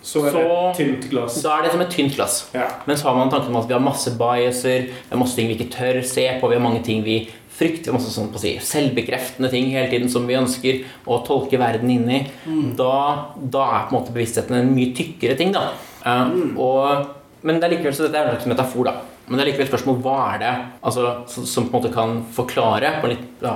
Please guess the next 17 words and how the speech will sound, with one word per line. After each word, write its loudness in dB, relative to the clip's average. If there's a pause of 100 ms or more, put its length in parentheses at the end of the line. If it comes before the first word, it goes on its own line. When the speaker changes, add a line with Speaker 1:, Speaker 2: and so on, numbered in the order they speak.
Speaker 2:
metaforisk 0
måte, 0 (200)
Speaker 3:
Ja. -4 (100)
Speaker 2:
eh, 2 (160)
hvordan 0
det -4
kanskje 0
kan 2
være 0
da, 0 (140)
at -8
man 0
ikke -4
trenger -2
å -2
bli 0
lurt 0